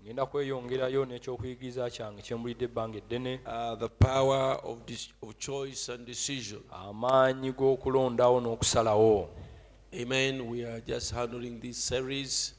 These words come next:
Speaker 1: Tubadde n'okubuulira
Speaker 2: Uh,
Speaker 1: kuno.
Speaker 2: I, I don't know whether this, you will name it part what?
Speaker 1: Simanyi oba kino munaakituuma ekitundutundu ekyokumeka.
Speaker 2: But I think this is the last one now.
Speaker 1: Naye nzikiriza kaakati kino kye kigenda okusembayo.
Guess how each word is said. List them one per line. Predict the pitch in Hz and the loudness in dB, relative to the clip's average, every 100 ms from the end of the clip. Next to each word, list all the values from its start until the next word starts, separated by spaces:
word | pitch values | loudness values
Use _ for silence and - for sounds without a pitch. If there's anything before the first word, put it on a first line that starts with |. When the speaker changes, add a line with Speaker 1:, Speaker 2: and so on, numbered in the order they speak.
| _ _ | _ _
Speaker 1:
Tubadde | - 113 127 127 - 135 135 | -8 0 0 0 -2 2 2
n'okubuulira | 135 131 135 135 123 123 | 2 0 0 0 2 2
Speaker 2:
Uh, | |
Speaker 1:
kuno. | 131 117 107 80 | 0 -2 -2 -4
Speaker 2:
I, | - 117 117 120 | -6 -4 -4 -2
I | |
don't | 131 135 | -2 -2
know | 131 | -2
whether | 127 120 | -2 -2
this, | 127 127 - | -4 -6 -6
you | 120 | -6
will | 120 120 | -6 -4
name | 135 131 | -4 -4
it | 131 - | -8 -6
part | 135 131 117 | -4 -4 -6
what? | 135 151 - - - - _ - | -4 -4 -6 -14 -14 -18 _ -20
Speaker 1:
Simanyi | - 113 131 135 | -14 -6 -4 0
oba | 127 127 | 2 2
kino | 120 117 | 2 -4
munaakituuma | 113 123 117 - - 117 120 | -2 0 0 -2 -6 -4 -4
ekitundutundu | 117 - 123 120 127 120 104 | -6 -6 -6 -4 -4 -2 -4
ekyokumeka. | - 107 117 113 123 110 85 - _ _ _ _ - | -2 -4 -2 -4 -2 -4 -6 -16 _ _ _ _ -12
Speaker 2:
But | 117 - | -10 -8
I | 113 117 | -8 -8
think | - 131 | -6 -6
this | 120 123 | -4 -4
is | - | -6
the | 127 | -4
last | 131 120 - | -4 -4 -6
one | 117 117 | -8 -8
now. | 120 117 120 - - | -8 -10 -12 -16 -14
Speaker 1:
Naye | 98 110 127 | -8 -6 -6
nzikiriza | 117 - 113 113 113 | -10 -14 -12 -10 -8
kaakati | 101 104 127 - | -8 -8 -8 -8
kino | - 110 | -8 -8
kye | 104 98 | -8 -10
kigenda | 120 120 113 | -6 -4 -4
okusembayo. | 98 - 113 110 110 113 110 | -4 -4 -6 -6 -6 -4 -6